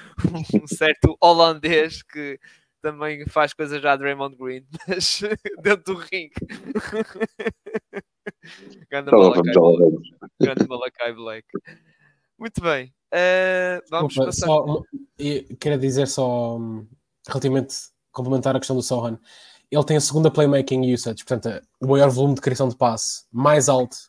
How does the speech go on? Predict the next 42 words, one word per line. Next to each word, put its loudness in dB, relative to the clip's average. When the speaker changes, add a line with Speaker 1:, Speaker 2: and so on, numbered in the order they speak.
Speaker 3:
desta -4
classe -2
de -4
sophomores. -4
E 2
a 4
turnover 2
dele, 2
quando -2
ajustada, -2
é -2
a -4
terceira -2
mai-, -4
é, -8
é -14
também -4
a -4
terceira 2
mais 4
alta 2
rate 0
turnovers. -6
E -2
a, -6
e -2
a, -2
os -4
dois 2
à 2
frente -4
dele 0
são -2
os -2
postes, 0
que -14
é -8
o -8
Darren 0
e 0
o -6
Kessler 0